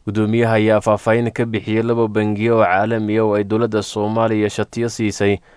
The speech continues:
Waxa uu sheegay in markay arkeen kobaca iyo horumarka dalka Soomaaliya, ay bangiyadani go'aansadeen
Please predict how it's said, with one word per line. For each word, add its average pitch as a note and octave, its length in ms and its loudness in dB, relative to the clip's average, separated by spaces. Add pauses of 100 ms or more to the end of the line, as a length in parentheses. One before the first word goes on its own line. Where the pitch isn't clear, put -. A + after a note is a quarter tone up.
(540)
Waxa G#2+ 240 -2
uu C#3 140 0
sheegay A#2 640 0
in B2+ 100 0
markay B2 400 0
arkeen A#2 560 0
kobaca A2+ 480 2
iyo A2 160 0
horumarka A2+ 440 -2
dalka A2+ 340 -2
Soomaaliya, A2 800 0 (440)
ay G#2+ 160 0
bangiyadani A2 880 0
go'aansadeen G#2 960 0